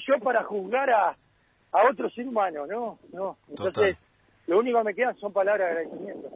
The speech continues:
Speaker 2: Es así. Chapa, gracias por, por el tiempo, eh, la verdad, gracias por este rato y por la charla. Te dejamos un abrazo enorme.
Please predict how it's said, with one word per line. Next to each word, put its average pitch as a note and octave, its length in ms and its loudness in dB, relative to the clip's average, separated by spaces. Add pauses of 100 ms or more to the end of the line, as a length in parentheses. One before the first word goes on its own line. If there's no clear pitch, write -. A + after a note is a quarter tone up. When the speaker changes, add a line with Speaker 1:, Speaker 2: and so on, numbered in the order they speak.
(160)
Speaker 2:
Es A2+ 180 -6
así. A2 340 -4
Chapa, C3 500 2
gracias B2+ 420 -2
por, A2+ 280 -2
por A2 180 -4
el A#2 100 -4
tiempo, G#2 500 -2
eh, A2+ 100 -2
la A2 120 -2
verdad, A2+ 200 0
gracias B2 300 -2
por A#2 160 -2
este B2 160 -2
rato B2 340 0
y A#2+ 100 -2
por A2+ 180 -4
la A2+ 120 0
charla. B2+ 300 -2
Te A2+ 80 -4
dejamos A2+ 320 -4
un A#2+ 80 -2
abrazo A#2+ 300 -2
enorme. G#2+ 400 -4